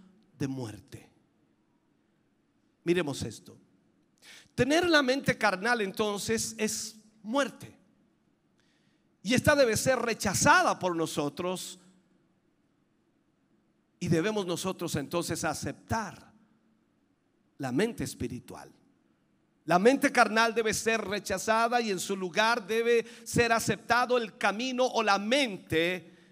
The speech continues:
espiritual, tal como dice la Escritura en un pasaje, "Ningún ojo de buitre puede ver". Eh, cuando la Biblia tiene la palabra ver y aparece allí en los versículos la palabra ver,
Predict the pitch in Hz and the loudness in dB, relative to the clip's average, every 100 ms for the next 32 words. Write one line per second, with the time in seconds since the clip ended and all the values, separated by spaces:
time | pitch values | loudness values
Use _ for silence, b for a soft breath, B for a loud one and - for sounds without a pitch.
0 | b _ - 269 - 247 240 220 247 214 | b _ -2 0 0 -2 -2 0 4 4
1 | 165 - 233 240 240 214 220 220 196 - | 4 2 0 0 -2 -2 -2 -4 -4 -4
2 | 185 220 226 214 208 208 - 214 214 196 | -8 -4 -2 -2 -2 -2 0 0 0 -4
3 | 202 190 240 233 - 208 185 196 220 202 | -4 -6 -2 0 0 -2 -2 -2 -4 -4
4 | 202 196 190 196 185 180 147 190 151 120 | -6 -6 -6 -4 -4 -6 -4 -4 -4 -8
5 | - - _ _ _ _ _ _ _ _ | -18 -20 _ _ _ _ _ _ _ _
6 | _ _ _ _ _ - 170 165 285 285 | _ _ _ _ _ -14 -10 2 2 4
7 | 277 330 330 247 - 226 233 208 - 185 | 6 6 4 -2 -2 -2 0 0 0 0
8 | 214 202 175 156 220 202 175 175 - - | 2 0 -2 2 2 2 0 -4 -8 -18
9 | - 165 143 151 160 190 196 160 190 196 | -8 -2 0 0 0 -2 -2 -4 -2 -2
10 | 175 151 147 143 208 165 165 147 151 147 | -2 -4 -6 -6 -6 -6 -6 -4 -6 -2
11 | 156 175 160 139 131 190 165 165 170 | -2 0 -2 -4 -4 0 0 0 -4